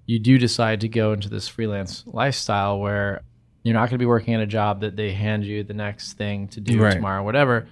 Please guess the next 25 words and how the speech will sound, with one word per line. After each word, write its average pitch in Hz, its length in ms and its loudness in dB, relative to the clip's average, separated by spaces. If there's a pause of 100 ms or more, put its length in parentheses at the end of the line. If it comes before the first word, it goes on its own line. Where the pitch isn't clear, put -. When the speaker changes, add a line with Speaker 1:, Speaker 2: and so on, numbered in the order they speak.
(340)
Speaker 1:
you 127 160 0
kind 131 200 0
of 120 80 0
have 123 240 2
to, 120 180 -4
like, 104 240 -6
figure 117 300 -2
it 110 80 0
out 107 160 2
on 104 100 -2
your 95 160 -4
own. 127 380 0
Um, 104 420 -4 (440)
and 120 140 -2
so 120 140 2
I 113 80 2
think 131 240 0
I 123 80 6
always 117 320 4
see 123 160 -2
this 113 240 -2
kind 113 220 -4
of, 104 160 -6 (640)
this 127 180 -2
transition 127 800 2